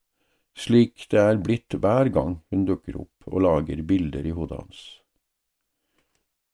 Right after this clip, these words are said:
Livet er kort, for mange alt for kort.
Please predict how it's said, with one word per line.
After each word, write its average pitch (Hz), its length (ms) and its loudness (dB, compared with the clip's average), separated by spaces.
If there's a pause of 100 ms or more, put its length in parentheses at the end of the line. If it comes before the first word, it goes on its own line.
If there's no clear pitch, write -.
(220)
Livet 101 640 -2
er 90 140 -4 (100)
kort, - 460 -4 (1080)
for 104 160 0
mange 90 280 2 (360)
alt - 300 -6
for 95 100 -6
kort. - 380 -16